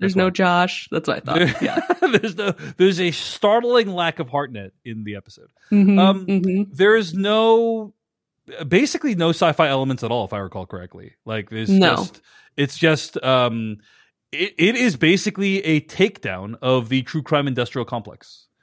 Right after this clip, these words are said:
Speaker 1: Yeah. Can I,
Speaker 2: And,
Speaker 1: can I
Speaker 2: yeah.
Speaker 1: say a spoiler alert though? Like, this season increasingly moves away from sci-fi.
Speaker 2: Mm, yeah, yeah.
Speaker 1: So I do think if you're sort of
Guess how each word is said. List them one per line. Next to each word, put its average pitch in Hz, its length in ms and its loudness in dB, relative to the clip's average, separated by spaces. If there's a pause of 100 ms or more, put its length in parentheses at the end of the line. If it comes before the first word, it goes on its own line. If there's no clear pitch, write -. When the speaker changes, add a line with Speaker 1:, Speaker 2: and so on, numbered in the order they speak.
(340)
Speaker 1:
Yeah. 139 440 2
Can 240 120 4
I, 254 80 2
Speaker 2:
And, 247 180 -4
Speaker 1:
can 240 100 -4
I 240 120 0
Speaker 2:
yeah. 220 180 0
Speaker 1:
say 233 160 -2
a 233 60 -2
spoiler 214 560 -4
alert 226 340 -2
though? 240 240 0
Like, 208 460 -2 (360)
this 220 300 2
season 262 500 2
increasingly 208 800 2
moves 165 460 2
away 143 280 2
from - 180 -8
sci-fi. - 640 -4
Speaker 2:
Mm, 143 320 -2
yeah, 107 220 -2 (220)
yeah. 107 160 -10 (380)
Speaker 1:
So 170 380 2
I 185 100 4
do 208 220 4
think 185 440 0 (140)
if 196 180 0
you're 190 120 4
sort 208 240 0
of 175 180 -2